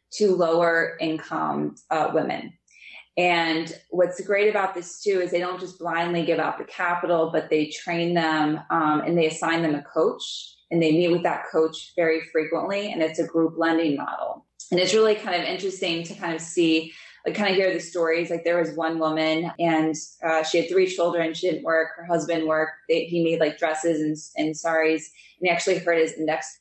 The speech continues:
finger. So he basically couldn't work anymore. So she was able to get a loan, um, was, um, trained up on this, um, s-, continued her husband's business. Now today, the business is more successful than it was before,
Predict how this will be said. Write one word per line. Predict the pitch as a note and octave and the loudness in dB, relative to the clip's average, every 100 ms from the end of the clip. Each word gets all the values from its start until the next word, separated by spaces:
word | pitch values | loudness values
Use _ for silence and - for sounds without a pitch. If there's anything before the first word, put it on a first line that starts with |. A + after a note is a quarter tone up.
| _ | _
finger. | G3+ G3+ A#3 B3+ | -8 -2 -2 -2
So | B3+ D#3+ | -4 -4
he | - - - | -4 -6 -2
basically | E3 D#3+ E3 | -2 0 -4
couldn't | - - | -4 -6
work | D3+ - | -6 -4
anymore. | F3 G3 G#3+ A3+ - - - | -2 0 0 -2 -6 -18 -2
So | F3+ | 0
she | F3+ A3 | 2 4
was | G3 | 6
able | F#3 F#3 | 4 4
to | E3+ | 0
get | D#3+ - | 0 -2
a | E3 | -2
loan, | F3 F#3 D#3 D#3 G#3 - _ - - | 0 2 2 -2 -6 -14 _ -10 0
um, | F3 D#3 E3 | 0 2 2
was, | E3+ D#3+ D#3 - | 4 4 0 -6
um, | F3 E3 E3+ | -2 -2 -2
trained | - F#3+ F3 | -6 -2 0
up | E3+ | 0
on | F3 D#3+ D#3 | 2 2 2
this, | D3+ D#3+ - - - | 2 2 -2 -10 -4
um, | E3 D#3+ D#3 D3+ | 0 2 2 0
s-, | - - - - | -4 -14 -14 -4
continued | F3+ F#3 G#3+ G#3 | -2 2 4 4
her | F#3 | 2
husband's | E3+ E3+ D#3+ D#3+ | 0 0 -2 2
business. | D#3 E3 E3+ G#3+ - - | 2 2 0 -2 -6 -6
Now | F3 E3+ | -2 -2
today, | E3+ E3 F3 D#3 | -2 2 2 2
the | |
business | E3 D#3+ E3+ | 2 0 -2
is | D#3 E3 | -6 -4
more | F3 | -2
successful | F3 - E3+ E3+ E3+ D#3 | -4 -4 -4 -2 -2 0
than | D#3 | 0
it | - | -2
was | - - | -6 -8
before, | _ - F3+ A#3 C#4 | _ 2 2 2 0